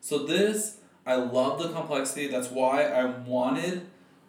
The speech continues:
to try this one, 'cause I knew what they could bring to the table, and I know what Eight State brings to the table. I'm pleasantly surprised by the mix. I appreciate the complexity.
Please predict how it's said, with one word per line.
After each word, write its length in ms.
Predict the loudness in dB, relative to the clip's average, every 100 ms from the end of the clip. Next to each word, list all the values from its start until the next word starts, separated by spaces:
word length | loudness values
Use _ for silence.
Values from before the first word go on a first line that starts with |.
| _ -4
to 760 | -2 0 0 0 2 0 -2 -6
try 300 | 0 2 2
this 240 | -2 -4
one, 160 | -2 -2
'cause 140 | -2
I 80 | -4
knew 280 | -2 -4 -2
what 140 | -2
they 80 | -2
could 140 | -6
bring 180 | -6 -6
to 100 | -6
the 60 | -4
table, 540 | -4 -2 -2 -4 -8 -4
and 120 | -2
I 40 |
know 100 | 0 0
what 200 | -2 -4
Eight 160 | -6
State 260 | -6 -8 -6
brings 200 | -6 -6
to 100 | -8
the 40 |
table. 360 | -6 -6 -6 -10 -18 -20 _ _ _ _ _ _ _ _
I'm 180 | -8 -6
pleasantly 480 | 0 0 2 -2 -2
surprised 800 | -4 -6 -4 0 0 0 -4 -2
by 140 | 0
the 80 | 2
mix. 360 | 0 0 0 -2
I 40 | -4
appreciate 580 | -4 -2 -2 -2 -6
the 60 | -6
complexity. 880 | -8 -6 -2 -2 -2 -4 -4 -4